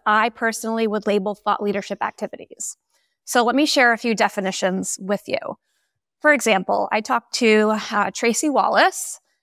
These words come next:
and she talks about, you know, what it is to build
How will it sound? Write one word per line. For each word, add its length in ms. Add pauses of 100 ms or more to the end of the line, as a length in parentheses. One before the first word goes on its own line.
(140)
and 260
she 580 (160)
talks 320
about, 380 (320)
you 80
know, 380
what 260
it 140
is 380
to 120
build 400